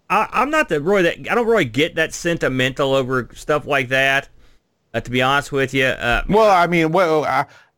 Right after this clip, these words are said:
Speaker 2: I, what do you mean by get sentimental over?
Speaker 1: Like, I don't have a possession, uh, like, I don't have, like, a one in my collection that I look at it, I'm like, "Oh, this takes me back," 'cause it, none of it
Speaker 2: So when
Speaker 1: really
Speaker 2: you
Speaker 1: does
Speaker 2: look at the
Speaker 1: that.
Speaker 2: two X L, you don't think that?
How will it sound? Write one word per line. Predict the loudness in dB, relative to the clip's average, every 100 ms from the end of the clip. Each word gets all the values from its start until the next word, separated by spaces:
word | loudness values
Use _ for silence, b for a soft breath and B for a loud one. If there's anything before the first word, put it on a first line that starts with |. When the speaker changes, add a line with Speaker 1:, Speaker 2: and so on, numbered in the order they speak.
| _
Speaker 2:
I, | -18 -18 -10
what | -2 0
do | 2
you | 2
mean | 2 2
by | 2 2
get | 0 -4 -4
sentimental | -4 -2 0 0 0
over? | -2 -2
Speaker 1:
Like, | -2
I | 0 0
don't | 0 -4 -4
have | 0 0
a | 0
possession, | -2 0 2 2 0 -6 -6 -4
uh, | -4
like, | -2 0
I | 2
don't | 2
have, | 0
like, | -2
a | 0
one | 0 0
in | -2
my | -2 -4
collection | -2 -2 -2 0 -4 -4 b b b
that | 0
I | 0
look | 0 0 0
at | -2
it, |
I'm | -2
like, | -4 0
"Oh, | 2 4 2 2 2 2 0
this | -4
takes | -2 -4 -2
me | -2
back," | 0 0 -2
'cause | -4 -4
it, | -4 0
none | 2 2
of | 2
it | 0
Speaker 2:
So | 2 2
when | 2
Speaker 1:
really | 2
Speaker 2:
you | 2
Speaker 1:
does |
Speaker 2:
look | 0
at | 0
the | -4
Speaker 1:
that. | 0
Speaker 2:
two | 0
X | 2 2
L, | 2 2
you | 2 0
don't | -2 -4
think | -8 -2
that? | 0 0 -2